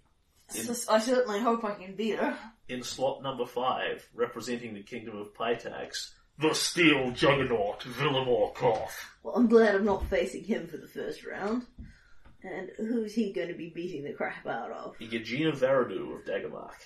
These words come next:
Speaker 2: Oh, that'll be fun, but my money's on Steel Boy. Which is a bit sad, 'cause it was
Speaker 1: And in the final two places are Kundal of Fort Drelev at number seven.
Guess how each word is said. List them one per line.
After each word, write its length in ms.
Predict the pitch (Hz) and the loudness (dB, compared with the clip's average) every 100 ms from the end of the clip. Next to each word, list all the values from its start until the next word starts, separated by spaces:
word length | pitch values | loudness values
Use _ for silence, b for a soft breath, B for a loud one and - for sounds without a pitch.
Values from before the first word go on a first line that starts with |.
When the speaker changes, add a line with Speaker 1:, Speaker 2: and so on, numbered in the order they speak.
| - | -12
Speaker 2:
Oh, 240 | 147 151 185 | -8 0 4
that'll 200 | 233 226 | 6 6
be 100 | 226 | 2
fun, 540 | - 220 196 190 196 185 | 0 2 2 0 -4 -2
but 180 | 170 | -2
my 180 | 180 165 | -2 -6
money's 340 | 165 156 165 156 | -4 -6 -6 -4
on 180 | 143 | -4
Steel 420 | 151 - 110 - - | -8 -12 -8 -8 -8
Boy. 400 | - - - - 220 214 220 - _ 247 - B B | -8 -8 -8 -10 -12 -12 -12 -18 _ -20 -20 B B
Which 120 | - 202 | -10 -6
is 120 | 185 | -4
a 40 | |
bit 160 | 185 - | -6 -6
sad, 460 | - 135 - - - - | -8 -8 -8 -10 -12 -18
'cause 240 | - - - - - | -20 -20 -20 -20 -20
it 120 | 76 - | -20 -20
was 200 | - - - _ _ _ - | -20 -20 -20 _ _ _ -16
Speaker 1:
And 260 | - - - _ _ _ - - | -14 -16 -20 _ _ _ -20 -12
in 220 | 135 139 131 | -6 -6 -6
the 80 | |
final 460 | 131 156 151 135 120 | -8 -6 -4 -4 -6
two 180 | - - | -8 -16
places 720 | - - - - 320 330 - _ _ - - - - _ - | -6 -4 -4 -6 -8 -8 -14 _ _ -20 -20 -20 -20 _ -8
are 160 | - | -8
Kundal 640 | - 156 160 - 285 - - | -4 -2 0 0 -2 -4 -8
of 120 | - | -10
Fort 320 | - 117 - | -8 -8 -2
Drelev 420 | 120 113 226 277 | -2 0 -4 -6
at 100 | 117 | -10
number 200 | 104 95 | -10 -12
seven. 480 | - 107 101 120 | -8 -6 -6 -10